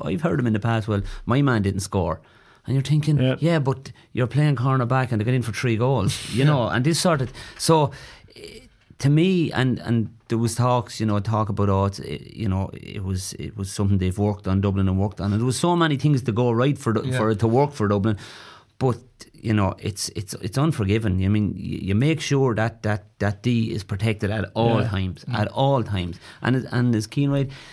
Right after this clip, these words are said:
Speaker 1: rightly states, if, if, if that meant that Paul Murphy has to leave his man, you know, so be it.
Speaker 2: Yeah.
Speaker 1: You know, th-, we, we, we could, and particularly at the, at the re-, 'cause it's a real,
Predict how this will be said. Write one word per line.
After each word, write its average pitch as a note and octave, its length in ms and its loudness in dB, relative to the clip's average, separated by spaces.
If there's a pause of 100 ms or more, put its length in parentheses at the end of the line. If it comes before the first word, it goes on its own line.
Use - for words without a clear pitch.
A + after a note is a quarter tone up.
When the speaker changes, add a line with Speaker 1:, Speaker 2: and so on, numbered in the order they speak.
(300)
Speaker 1:
rightly B2 400 0
states, A#2 320 0
if, A#2 80 -6 (360)
if, B2 160 -4
if - 240 -6
that C#3 180 0
meant C3 320 2
that G#2 180 -2 (240)
Paul B2 240 2
Murphy A#2+ 280 0
has G#2+ 240 0
to A2+ 60 0
leave A2+ 280 2
his G#2 120 0
man, G#2+ 380 2 (360)
you - 80 -6
know, B2 280 0 (600)
so D#3 240 -2
be A2 180 2
it. B2 100 0
Speaker 2:
Yeah. C#3 220 4 (120)
Speaker 1:
You A#2+ 120 -2
know, A2+ 160 2
th-, - 200 -8
we, C3 180 -4
we, G2+ 200 -2
we F#2 180 -4
could, B2+ 240 -2
and - 120 -6
particularly G#3+ 640 -4
at B2+ 120 -6
the, G2 160 -4
at G2+ 100 -6
the G#2+ 80 -4
re-, A2 100 -2
'cause B2+ 180 -2
it's D3+ 120 0
a E3+ 60 2
real, G3 220 2